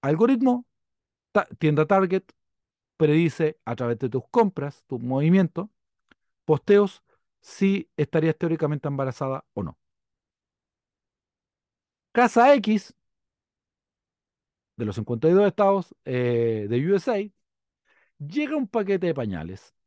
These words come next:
a una chica menor de edad. Los padres, la madre se indigna y dice, "¿Cómo puede ser esto? Esto es una falta de respeto. ¿Qué está pasando aquí? Una violación a la privacidad. Esto es un error".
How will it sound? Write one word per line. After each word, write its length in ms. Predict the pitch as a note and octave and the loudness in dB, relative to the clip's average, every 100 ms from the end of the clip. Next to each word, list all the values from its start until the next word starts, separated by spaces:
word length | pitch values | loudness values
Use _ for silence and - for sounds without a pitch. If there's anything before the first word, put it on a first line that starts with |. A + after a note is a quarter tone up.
| _ - | _ -2
a 160 | D#3 | 2
una 260 | F#3+ F#3+ E3+ | 4 4 2
chica 380 | - G#3 G3+ F#3 | 0 -2 2 2
menor 320 | F3 D#3+ D#3 | 2 2 2
de 100 | A2 | 0
edad. 180 | D#2 - _ _ _ _ _ _ _ _ _ _ _ _ _ _ - | -6 -12 _ _ _ _ _ _ _ _ _ _ _ _ _ _ -4
Los 260 | D#3 D3 _ - | -2 -2 _ 0
padres, 560 | D#4+ D#4+ B3+ F3+ D#3+ | 4 4 4 4 2
la 160 | D#3 D#3+ | 0 -4
madre 380 | A#3+ C#4+ A#3+ G#3+ | -6 -6 -6 -8
se 140 | G3+ | -4
indigna 640 | G3+ G3+ D4+ D#4+ G3 E3 E3 | -2 2 4 4 2 -2 -2
y 40 | |
dice, 260 | F#3 - E3 | -4 -6 -8
"¿Cómo 340 | - B3 A3+ | -8 -6 -6
puede 260 | F3+ A#3 A3+ | 0 2 2
ser 220 | F3 A#3 | 0 -6
esto? 400 | D4 F#3+ - C#3+ | -6 -6 -6 -6
Esto 240 | E3+ - F3+ | -6 -4 -4
es 40 | |
una 200 | E3 C#3 | -4 -4
falta 340 | D3+ C#3+ - | -4 -6 -6
de 60 | A#2 | -6
respeto. 580 | A#2+ - - C#4 F#3+ C#3 | -6 -8 -4 -2 -2 -2
¿Qué 80 | D3+ | -4
está 240 | - C3 | -4 -6
pasando 520 | C3 A#2+ F3+ C#3+ G2 | -6 -2 -2 0 -2
aquí? 220 | F2+ E2+ | -4 -6
Una 200 | F#2 G2+ G2 | -6 -4 -4
violación 560 | G#2+ A2 A2+ G#2 - A3 | -4 -2 -2 -4 -2 0
a 80 | G3+ | 0
la 120 | G3 | -2
privacidad. 460 | F#3 F3 D3+ D#3 F3 | -2 -4 -4 -4 -4
Esto 160 | - | -6
es 120 | C#3+ A2 | -12 -12
un 140 | G2+ | -12
error". 320 | D#2+ C2+ - | -10 -12 -14